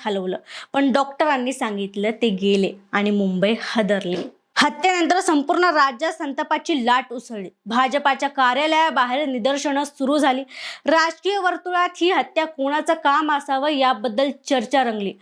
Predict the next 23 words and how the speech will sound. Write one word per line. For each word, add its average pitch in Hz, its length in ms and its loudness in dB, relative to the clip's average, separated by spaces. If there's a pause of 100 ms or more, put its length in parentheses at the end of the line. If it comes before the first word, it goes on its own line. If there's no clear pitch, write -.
पण 330 120 2
काही 359 240 4
दिवसातच 320 680 0
सत्य 302 320 0
बाहेर 240 280 0
आलं. 202 180 -4 (300)
हा 294 180 4
कट 247 260 0 (100)
दाऊद 226 320 2
इब्राहिम 233 540 0
आणि 220 180 -6
त्यांच्या 208 380 -2
टोळीने 220 500 0
रचला 208 360 0
होता. 185 220 -2 (260)
नायक 311 380 2
यांची 330 280 4
सततची 339 480 0
टीका 320 360 0
आणि 311 220 0
त्यांच्या 294 360 -2
गुन्हेगारी 294 540 0
विरोधी 262 720 -2